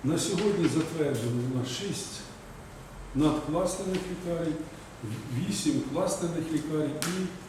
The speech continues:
шістнадцять лікарень загального, е, загальної, загальної лікарні.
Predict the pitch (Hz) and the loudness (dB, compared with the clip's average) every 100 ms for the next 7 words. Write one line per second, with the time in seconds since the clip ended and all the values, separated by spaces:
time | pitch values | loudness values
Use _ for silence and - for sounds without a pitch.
0 | - - - - - - 131 175 180 180 | -14 -14 -14 -14 -6 -2 0 4 4 4
1 | - 156 151 127 156 160 156 120 135 127 | 0 -2 -2 -4 -2 2 2 2 0 0
2 | 147 147 139 120 135 120 - - - - | 2 2 2 2 -2 -4 -8 -10 -12 -14
3 | - - - - - - - 127 127 120 | -14 -14 -14 -14 -16 -14 -4 0 2 2
4 | 120 113 127 156 156 151 147 139 131 - | 0 0 0 2 6 6 6 4 0 -2
5 | - 147 113 110 113 - - 120 131 127 | -6 -6 -6 -6 -8 -8 -8 -2 0 2
6 | 120 117 117 113 - 117 120 | 2 2 0 -4 -6 -8 -8